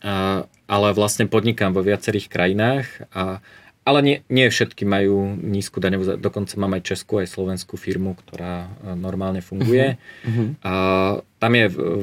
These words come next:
Speaker 1: vlastne výhoda je, e, tá osobná daňová rezidencia, ktorá, e, aj v Paname, aj v Paraguaji funguje tak, že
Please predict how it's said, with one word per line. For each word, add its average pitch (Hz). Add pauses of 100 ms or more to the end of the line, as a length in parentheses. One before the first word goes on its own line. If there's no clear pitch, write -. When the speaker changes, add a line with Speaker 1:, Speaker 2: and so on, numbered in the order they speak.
Speaker 1:
vlastne 98
výhoda 98
je, 95 (420)
e, - (1120)
tá 92 (200)
osobná 101
daňová 98
rezidencia, 110
ktorá, 95 (180)
e, 95 (340)
aj 98
v -
Paname, 98
aj 92
v -
Paraguaji 98
funguje 101
tak, 95
že 92